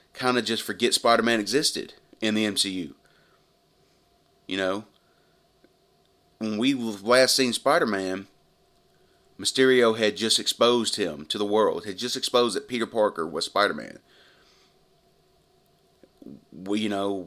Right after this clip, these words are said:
we're not gonna get an ending to that story. We're not. 'Cause that's all connected in the M C U. We can't get an ending to that story. So,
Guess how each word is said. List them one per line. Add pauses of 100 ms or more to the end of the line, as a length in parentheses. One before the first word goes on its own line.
we're
not
gonna
get
an
ending
to
that
story. (1040)
We're
not. (1200)
'Cause
that's
all
connected
in
the
M
C
U.
We
can't (480)
get
an
ending
to
that
story. (3000)
So,